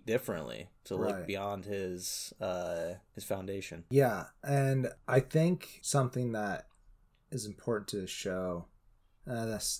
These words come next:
Speaker 2: this might be a spoiler, so maybe I should save it for the wall, but he does feel like he has a lot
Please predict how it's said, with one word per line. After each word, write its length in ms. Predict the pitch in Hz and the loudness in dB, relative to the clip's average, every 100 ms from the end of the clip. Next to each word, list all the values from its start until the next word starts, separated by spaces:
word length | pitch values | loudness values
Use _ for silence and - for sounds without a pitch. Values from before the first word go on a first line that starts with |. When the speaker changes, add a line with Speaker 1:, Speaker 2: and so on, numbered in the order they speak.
| - | 0
Speaker 2:
this 200 | 139 - | 0 0
might 260 | 90 85 | -4 -4
be 120 | 87 | -6
a 60 | 85 | -4
spoiler, 520 | - - 92 90 92 | -4 -2 -4 -2 -2
so 260 | 87 - 101 | -4 -4 -2
maybe 280 | 127 139 117 | 0 2 2
I 60 | |
should 260 | 101 - 85 | -2 -6 -6
save 280 | - 95 92 | -4 -2 -4
it 80 | 87 | -6
for 180 | - | -6
the 100 | 90 | -6
wall, 480 | 87 90 92 90 90 - - - _ - | -4 -2 0 0 -2 -12 -20 -20 _ 2
but 220 | 131 123 | 6 6
he 100 | 127 | 4
does 380 | 139 160 180 165 | 6 8 8 6
feel 280 | - 147 151 | 4 6 6
like 200 | 135 127 | 6 4
he 140 | 127 | 2
has 460 | 123 123 117 113 101 - | 4 6 4 2 -2 -2
a 80 | 107 | -2
lot 460 | 107 110 107 - | 0 0 -2 -4